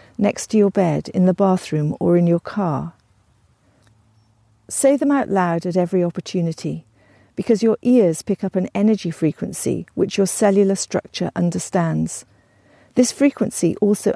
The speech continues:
amplifies the antenna of your intention in the field of potentials, which is quantum, and makes your point of attraction more powerful. Ensure you're balanced when you say your affirmations, because this also adds power.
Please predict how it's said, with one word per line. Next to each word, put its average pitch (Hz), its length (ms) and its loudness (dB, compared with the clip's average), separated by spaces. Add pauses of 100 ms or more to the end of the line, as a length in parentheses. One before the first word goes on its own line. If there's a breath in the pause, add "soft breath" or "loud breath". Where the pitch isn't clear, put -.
amplifies 208 600 0
the 185 160 0
antenna 175 560 0
of - 140 -6
your 175 100 2
intention 196 680 -2 (300 soft breath)
in 180 140 4
the 185 60 0
field 180 420 2
of 175 160 -6
potentials, - 800 -6 (120)
which - 220 -4
is 165 80 -4
quantum, 170 540 -4 (520 loud breath)
and 185 140 6
makes - 260 2
your 180 100 0
point 202 280 0
of - 80 -20
attraction 175 720 -6
more 175 260 0
powerful. 165 640 -6 (1900 soft breath)
Ensure 262 480 6
you're 254 180 6
balanced 180 560 0
when 175 120 2
you 180 100 4
say 180 220 2
your 175 120 4
affirmations, 170 680 -2
because 165 360 -4
this 190 340 0
also 180 580 -2
adds 160 300 -8
power. 160 480 -8